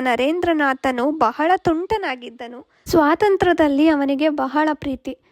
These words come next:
ಶಾಸನ ವಾಕ್ಯ ಪ್ರಯೋಗಕ್ಕೆ, ಭಯ ಪ್ರದರ್ಶನಕ್ಕೆ ಅವನು ಮಣಿಯುತ್ತಿರಲಿಲ್ಲ. ಶಿವ ಶಿವ ಎಂದು ಹೇಳಿ ತಲೆಯ ಮೇಲೆ ನೀರನ್ನ ಚುಮುಕಿಸಿದರೆ ಮಾತ್ರ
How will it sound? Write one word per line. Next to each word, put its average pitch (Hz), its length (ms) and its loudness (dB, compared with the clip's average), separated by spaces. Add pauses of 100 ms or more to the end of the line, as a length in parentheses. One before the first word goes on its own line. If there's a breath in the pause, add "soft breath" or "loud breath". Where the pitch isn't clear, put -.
(140)
ಶಾಸನ 311 580 -2
ವಾಕ್ಯ 285 420 -4
ಪ್ರಯೋಗಕ್ಕೆ, 277 880 0
ಭಯ 277 300 2
ಪ್ರದರ್ಶನಕ್ಕೆ 285 880 -2
ಅವನು 269 340 -4
ಮಣಿಯುತ್ತಿರಲಿಲ್ಲ. 277 1000 0 (480 soft breath)
ಶಿವ 262 280 -6
ಶಿವ 294 260 -4 (200)
ಎಂದು 285 420 -2
ಹೇಳಿ 294 560 0
ತಲೆಯ 330 440 -2
ಮೇಲೆ 269 400 -4
ನೀರನ್ನ 277 640 -4
ಚುಮುಕಿಸಿದರೆ 285 800 -6
ಮಾತ್ರ 285 520 -4